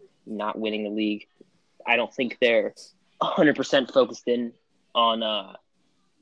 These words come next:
on the, uh, Champions League. I think they're focused on winning the Premier League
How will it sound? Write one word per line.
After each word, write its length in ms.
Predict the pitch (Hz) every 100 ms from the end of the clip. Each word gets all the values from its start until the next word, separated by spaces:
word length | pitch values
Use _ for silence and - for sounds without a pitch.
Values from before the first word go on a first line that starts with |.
| _ -
on 260 | 113 107
the, 200 | 110 107
uh, 300 | 98 92 87 - _ _
Champions 380 | - 131 127 113
League. 180 | 123 120 -
I 100 | -
think 180 | 113 107
they're 160 | 107 101
focused 480 | - 117 110 - 117
on 220 | 110 107
winning 200 | 104 104
the 60 | 101
Premier 280 | 113 110
League 260 | 113 110